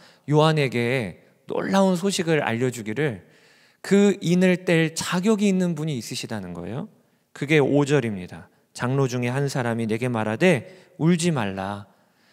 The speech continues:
유대 지파의 사자 다윗의 뿌리가 이겼으니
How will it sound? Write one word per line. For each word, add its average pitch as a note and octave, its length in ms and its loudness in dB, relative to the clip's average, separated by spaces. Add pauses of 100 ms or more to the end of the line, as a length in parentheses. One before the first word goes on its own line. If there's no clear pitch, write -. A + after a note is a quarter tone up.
(240)
유대 D#3+ 300 4
지파의 D3 480 0
사자 B2+ 640 0 (420)
다윗의 D3+ 640 2
뿌리가 D#3 520 2
이겼으니 C3+ 800 -4